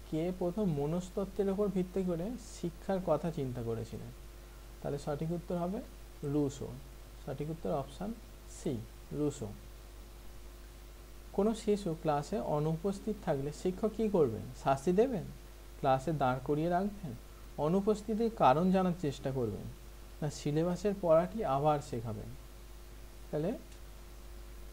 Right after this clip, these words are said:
শিশুটি ক্লাসে অনু-, অনুপস্থিত আছে, তাহলে শিক্ষক কী করবেন? তাকে অনুপস্থিতির কারণ জানার চেষ্টা করবেন। সঠিক উত্তর অপশন সি। শিক্ষকতার সব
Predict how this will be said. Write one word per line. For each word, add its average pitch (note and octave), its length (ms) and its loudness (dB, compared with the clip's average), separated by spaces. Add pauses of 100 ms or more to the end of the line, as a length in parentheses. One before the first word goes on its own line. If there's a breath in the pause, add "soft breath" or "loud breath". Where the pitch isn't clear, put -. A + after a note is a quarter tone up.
(260)
শিশুটি G3 340 4
ক্লাসে F3+ 400 4
অনু-, D#3 280 4 (160)
অনুপস্থিত D#3+ 580 2
আছে, A2+ 260 0
তাহলে C3 160 0
শিক্ষক E3+ 460 -2
কী F#3 80 2
করবেন? F3+ 300 4
তাকে F#3 260 -2 (440)
অনুপস্থিতির D#3+ 840 0 (100)
কারণ D#3 400 4
জানার C#3+ 320 0
চেষ্টা A#2+ 340 -4
করবেন। G#2 280 -2 (160)
সঠিক C#3 260 -2
উত্তর D#3 260 -4
অপশন D#3+ 440 -2 (840)
সি। C#3+ 180 4 (1500)
শিক্ষকতার A3 480 4
সব F#3+ 200 0